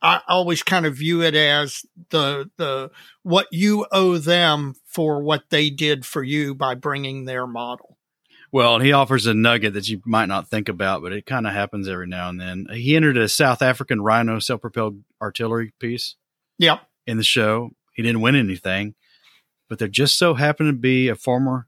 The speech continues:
Speaker 2: South African there who served in the South African military as a crew member of one of these vehicles. <laughs>
Speaker 1: Yep.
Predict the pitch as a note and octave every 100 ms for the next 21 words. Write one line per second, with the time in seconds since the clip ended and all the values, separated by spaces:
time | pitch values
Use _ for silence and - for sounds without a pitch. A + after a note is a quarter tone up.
0 | - - G#2+ A2 A2 A2 - - G#2+ G2+
1 | G#2 G#2+ G#2+ - G2 - B2+ B2 A#2 A2+
2 | G#2+ C3 A2+ A2 G#2+ A2 A2+ G#2 F#2+ G#2
3 | G#2+ A2 - A2+ A2 A2 G#2+ _ _ _
4 | _ _ G#2 G2 F2+ F2+ - C3+ B2+ B2
5 | B2 A#2+ A2 G#2+ A2 A2 G#2 G2+ G#2+ A2
6 | A2+ - - _ - D#3 F#3 - - D3+